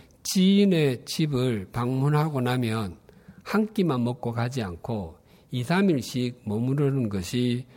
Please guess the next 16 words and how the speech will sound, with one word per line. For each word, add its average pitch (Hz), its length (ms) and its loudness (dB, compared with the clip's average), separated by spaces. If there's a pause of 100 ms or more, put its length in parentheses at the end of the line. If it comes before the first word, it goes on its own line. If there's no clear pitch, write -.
(280)
일반적이었습니다. 113 1300 0 (1120)
예수님의 175 640 2
일행의 143 680 2
방문이 135 600 2
그러했다면 113 960 -2 (400)
할 131 340 -2
일은 147 360 0
훨씬 175 540 -2
더 147 180 -2
많아집니다. 92 800 -6 (1200)
집 143 220 0
청소며 117 800 0 (220)
친구며 147 840 2 (400)
온갖 143 380 2
것들을 147 460 0
준비하고서 123 1040 0